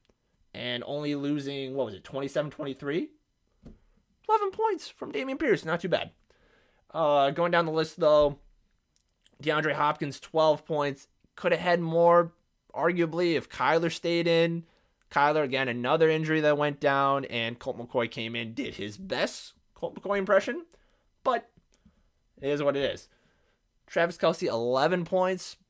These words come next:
went against Denver, should have been more, this, that, whatever. I hate that I'm giving, like, frickin' excuses right now to guys that are normally high scorers,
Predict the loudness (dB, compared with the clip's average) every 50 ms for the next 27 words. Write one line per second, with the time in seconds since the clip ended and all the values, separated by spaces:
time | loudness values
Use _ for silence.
0 | _ _ _ _ _ _ _ _ -14 -12 -8 -6 -6 -6 -4 2 4 4 4 4
1 | 2 2 2 2 4 4 2 0 -2 -6 -12 _ _ _ _ _ _ _ _ -20
2 | -18 -16 -12 -8 -6 -4 -2 0 2 4 6 6 6 6 4 4 2 0 -2 -8
3 | _ _ _ -16 -12 -12 -12 -6 -4 -2 0 0 0 -2 -2 -4 -6 -8 -10 -10
4 | -8 -6 -6 -6 -6 -8 -10 -10 -10 -10 -12 -14 -12 -10 -10 -10 -8 -10 -12 -12
5 | -14 -16 -16 -18 -18 -18 -18 -20 -20 -20 _ _ _ _ -14 -14 -12 -10 -10 -10
6 | -10 -12 -14 -18 -20 _ _ _ _ _ _ _ _ _ _ _ _ _ _ _
7 | _ _ _ -18 -14 -14 -12 -8 -4 -4 -4 -4 -6 -8 -10 -12 -12 -12 -12 -12
8 | -14 -14 -12 -12 -12 -10 -8 -6 -6 -6 -6 -6 -8 -8 -10 -10 -10 -10 -12 -12
9 | -10 -10 -12 -10 -8 -6 -6 -6 -6 -8 -10 -8 -6 -4 -4 -2 -2 -2 -4 -4
10 | -8 -10